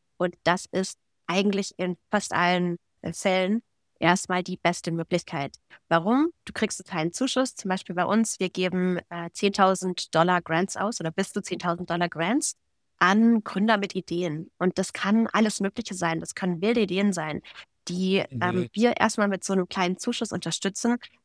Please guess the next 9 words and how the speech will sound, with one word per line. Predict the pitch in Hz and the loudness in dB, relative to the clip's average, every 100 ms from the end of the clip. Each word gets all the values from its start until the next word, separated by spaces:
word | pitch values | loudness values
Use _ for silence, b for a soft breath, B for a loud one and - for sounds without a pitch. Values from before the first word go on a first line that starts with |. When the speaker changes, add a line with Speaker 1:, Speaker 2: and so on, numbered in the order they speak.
| - | 0
Speaker 1:
einfach | 202 - 233 | 0 2 0
damit | - 196 202 - | 0 0 0 -2
die | 196 | -2
mal | 190 185 | 0 2
ganz | 180 208 - - | 2 2 0 -4
grob | 185 202 - _ | -4 -4 -6 _
Prototype | - 247 214 208 | 0 0 2 0
bauen | 190 185 185 185 | 2 0 0 -2
können | - 175 175 | 0 0 0